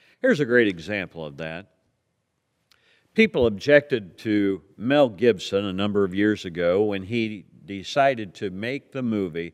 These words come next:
The Passion of Christ. They didn't think he had a right to make a movie about Christ and release it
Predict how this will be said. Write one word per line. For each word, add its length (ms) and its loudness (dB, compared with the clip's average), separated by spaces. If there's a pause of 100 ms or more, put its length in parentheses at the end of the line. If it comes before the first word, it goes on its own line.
(280)
The 100 -8
Passion 560 -4
of 140 -16
Christ. 640 -2 (680)
They 120 4
didn't 240 2
think 240 0
he 140 0
had 180 6
a 80 2
right 540 2
to 100 -2
make 320 6
a 60 0
movie 420 4
about 360 2
Christ 540 0
and 160 -6
release 440 -2
it 120 -8